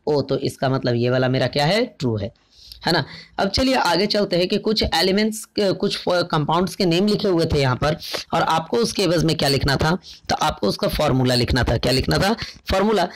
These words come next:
लिखा हुआ है कि write the formula of each of the following compound, तो पहला है वाटर, वाटर का फॉर्मूला क्या होता है, एच टू ओ। फिर है कैल्शियम ऑक्साइड, इसका फॉर्मूला क्या होता है, सीएओ। फिर है कार्बन डाइऑक्साइड, इसका फॉर्मूला क्या होता है, सीओ टू।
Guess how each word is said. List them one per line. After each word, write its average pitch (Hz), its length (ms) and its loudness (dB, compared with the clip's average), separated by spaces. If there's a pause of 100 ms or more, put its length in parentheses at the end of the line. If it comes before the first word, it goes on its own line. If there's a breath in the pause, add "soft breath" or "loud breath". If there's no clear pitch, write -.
(300 loud breath)
लिखा 196 260 2
हुआ 240 160 2
है 240 60 2
कि 240 120 -2
write 185 300 2
the 214 100 2
formula 190 400 2
of 185 100 -2
each 147 180 -2
of 151 120 -2
the 160 100 0
following 135 360 2
compound, 127 400 0
तो 135 120 -4
पहला 143 300 0
है 160 120 2
वाटर, 143 400 0
वाटर 135 240 0
का 131 100 -2
फॉर्मूला 131 400 0
क्या - 160 -2
होता 139 180 0
है, 147 80 0
एच - 220 -2
टू 139 120 0
ओ। 127 60 0 (680 loud breath)
फिर 240 120 0
है 247 60 0
कैल्शियम 202 440 0
ऑक्साइड, 190 420 0
इसका 165 220 -2
फॉर्मूला 165 380 2
क्या 151 160 0
होता 143 200 0
है, 139 80 2
सीएओ। 156 560 0 (400 loud breath)
फिर 233 200 0
है 220 80 0
कार्बन 170 340 2
डाइऑक्साइड, 180 540 0
इसका 170 240 -2
फॉर्मूला 160 400 2
क्या 147 160 -2
होता 135 200 0
है, 143 100 2
सीओ - 360 -2
टू। 170 260 0